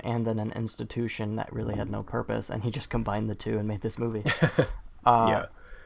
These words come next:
Speaker 1: yeah, well, Barry is, like, we, we, we, we're talk about his, uh, we should definitely talk about his, uh, his transformation scene,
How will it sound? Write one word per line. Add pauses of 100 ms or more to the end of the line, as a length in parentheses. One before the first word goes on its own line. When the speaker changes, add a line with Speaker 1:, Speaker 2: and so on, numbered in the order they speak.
Speaker 1:
yeah,
well,
Barry
is, (1200)
like, (340)
we,
we,
we, (100)
we're
talk
about
his,
uh,
we
should
definitely
talk
about
his, (120)
uh,
his
transformation
scene,